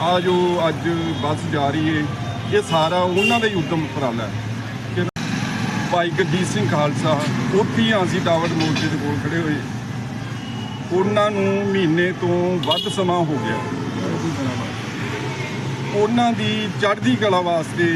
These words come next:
ਅਸੀਂ ਉੱਥੇ ਜਾ ਕੇ ਅਰਦਾਸ ਕਰਨੀ ਹੈ। ਇੱਥੇ ਲਿਖਿਆ ਵੀ ਅਸੀਂ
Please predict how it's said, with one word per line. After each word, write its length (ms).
ਅਸੀਂ 280
ਉੱਥੇ 280
ਜਾ 220
ਕੇ 140
ਅਰਦਾਸ 380
ਕਰਨੀ 320
ਹੈ। 1000
ਇੱਥੇ 260
ਲਿਖਿਆ 380
ਵੀ 200
ਅਸੀਂ 240